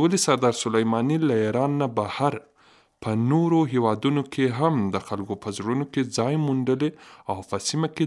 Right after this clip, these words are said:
د هغه د شهادت اثرات څه وو.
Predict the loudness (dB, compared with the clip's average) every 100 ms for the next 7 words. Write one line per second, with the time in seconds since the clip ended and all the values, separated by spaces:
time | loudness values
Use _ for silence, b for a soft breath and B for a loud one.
0 | -2 -4 -6 -2 0 0 -2 -6 -6 -4
1 | -4 -6 -12 b b b -8 -4 0 0
2 | -2 -6 -6